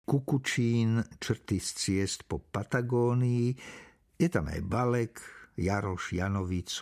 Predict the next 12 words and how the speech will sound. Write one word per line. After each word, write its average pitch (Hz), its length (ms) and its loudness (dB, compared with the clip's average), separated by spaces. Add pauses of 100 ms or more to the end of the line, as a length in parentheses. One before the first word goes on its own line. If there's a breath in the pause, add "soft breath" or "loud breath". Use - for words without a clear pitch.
Rúfus. - 880 -2 (960 loud breath)
Mám 113 240 4
tam 95 160 0
po 104 160 -2
ruke 107 240 -2
aj 92 320 0 (400 loud breath)
Valašskú 117 640 0
školu 110 560 0
mravov 90 560 -2
Stodolu 92 720 0 (400)
od - 160 -2
františkána. - 1200 -4